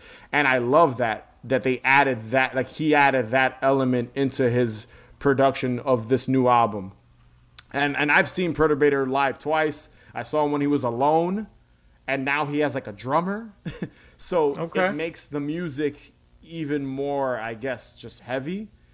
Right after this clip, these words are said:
Speaker 1: which I
Speaker 2: That's
Speaker 1: love.
Speaker 2: awesome.
Speaker 1: And, and, yeah, and you hear that.
Speaker 2: I like the album.
Speaker 1: Yeah, I, you hear that in this album. And I, I just think the dude's gonna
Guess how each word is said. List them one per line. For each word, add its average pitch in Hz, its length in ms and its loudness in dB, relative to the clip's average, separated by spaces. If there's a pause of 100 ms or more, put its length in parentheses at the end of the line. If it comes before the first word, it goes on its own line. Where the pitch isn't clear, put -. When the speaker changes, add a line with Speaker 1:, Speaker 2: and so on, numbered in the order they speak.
(140)
Speaker 1:
which 131 200 -6
I 113 140 -6
Speaker 2:
That's 156 180 0
Speaker 1:
love. 254 160 2
Speaker 2:
awesome. 135 260 -4 (100)
Speaker 1:
And, 143 160 -4
and, 127 100 -16
yeah, 139 180 -4
and 147 220 -4
you 175 100 -6
hear 185 360 -6
that. 147 120 -2
Speaker 2:
I 208 80 4
like 240 180 0
the 156 120 -2
album. 147 340 0 (200)
Speaker 1:
Yeah, 143 240 -2
I, 139 100 -2
you 147 180 -4
hear 190 280 -4
that 156 360 -4
in 156 440 -4
this 135 280 -2
album. 123 500 -4 (480)
And 147 340 -2
I, 151 140 -6 (120)
I 180 40 2
just 180 220 -4
think 180 200 -6
the 156 80 -4
dude's 151 380 -2
gonna 139 300 -4